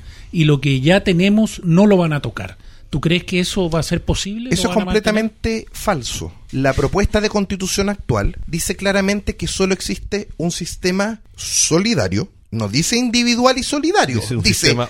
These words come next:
Speaker 3: único.
Speaker 2: único y solidario.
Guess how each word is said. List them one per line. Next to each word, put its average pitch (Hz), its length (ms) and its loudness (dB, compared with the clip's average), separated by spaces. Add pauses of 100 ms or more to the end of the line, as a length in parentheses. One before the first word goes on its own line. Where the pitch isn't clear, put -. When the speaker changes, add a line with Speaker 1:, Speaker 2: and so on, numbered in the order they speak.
Speaker 3:
único. 117 560 -2
Speaker 2:
único 220 960 0
y 160 120 -4
solidario. 247 840 0